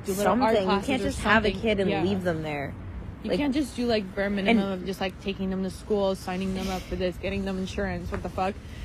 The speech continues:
Speaker 1: You have to, like, it literally takes up your life.
Speaker 2: That's why don't have one if you're not ready.
Speaker 1: Yeah.
Speaker 2: You know, again, you can have sex and not get pregnant.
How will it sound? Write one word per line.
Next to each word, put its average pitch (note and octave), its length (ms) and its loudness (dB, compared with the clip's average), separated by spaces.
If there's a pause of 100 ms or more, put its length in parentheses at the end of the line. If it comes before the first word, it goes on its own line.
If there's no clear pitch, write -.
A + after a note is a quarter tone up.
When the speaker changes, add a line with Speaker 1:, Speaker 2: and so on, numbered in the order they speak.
(100)
Speaker 1:
You A#3+ 100 6
have A#3+ 160 4
to, C4+ 80 0
like, A3+ 220 4 (1600)
it G#3 140 0
literally A3+ 400 4
takes G#3 320 -2
up G3 140 -4
your F3 100 -4
life. F3 380 0 (1160)
Speaker 2:
That's A3+ 180 -2
why D4+ 100 4
don't G3 240 -2
have G#3 160 0
one G3+ 80 2
if G3 120 0
you're F#3+ 100 0
not F3+ 200 -2
ready. D#3+ 480 -2 (340)
Speaker 1:
Yeah. G3 180 -4 (200)
Speaker 2:
You F3+ 80 -2
know, F#3 140 2
again, F3+ 420 0
you F3+ 80 -4
can A#3 100 2
have G#3 140 2
sex F3+ 400 -2
and D#3+ 140 -4
not D3+ 300 -4
get D#3 180 -4
pregnant. D3 480 -6